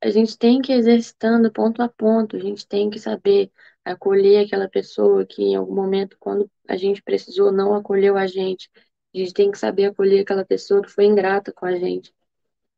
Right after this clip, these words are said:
A gente tem que saber acolher aquela pessoa que tratou a gente com rispidez, tratou a gente,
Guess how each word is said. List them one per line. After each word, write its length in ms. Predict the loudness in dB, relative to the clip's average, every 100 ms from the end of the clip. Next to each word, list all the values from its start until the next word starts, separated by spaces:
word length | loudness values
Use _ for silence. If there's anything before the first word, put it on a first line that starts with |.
| _
A 60 | -4
gente 240 | 0 0
tem 160 | 2 2
que 60 | 2
saber 320 | -2 4 4
acolher 420 | 4 4 6 6
aquela 320 | 4 0 -2
pessoa 540 | -2 -4 0 4 6 4
que 100 | 2
tratou 400 | 0 0 4 4
a 80 |
gente 220 | 6 4 2
com 100 | 0
rispidez, 680 | 0 -2 -2 2 4 2
tratou 320 | -4 -8 -2
a 120 | 0 2
gente, 400 | 2 0 -2